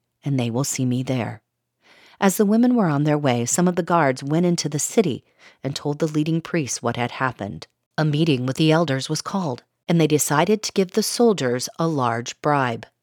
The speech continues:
They told the soldiers, "You must say, 'Jesus' disciples came during the night while you were sleeping, and they stole his body.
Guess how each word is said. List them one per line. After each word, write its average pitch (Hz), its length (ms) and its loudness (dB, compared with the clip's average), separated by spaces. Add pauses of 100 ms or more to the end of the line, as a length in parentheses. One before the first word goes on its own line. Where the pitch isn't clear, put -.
(420)
They 175 160 6
told 208 400 0
the 226 100 2
soldiers, 143 640 -2 (480)
"You 180 200 4
must 214 200 4
say, 156 280 4
'Jesus' 196 500 -2
disciples 151 640 -2
came 156 260 -2
during 143 300 0
the 139 100 0
night 135 340 -2
while 139 240 0
you 151 200 -2
were 147 80 0
sleeping, 151 580 -2 (380)
and 151 120 2
they 143 80 2
stole 147 420 2
his 139 200 -2
body. 120 460 -4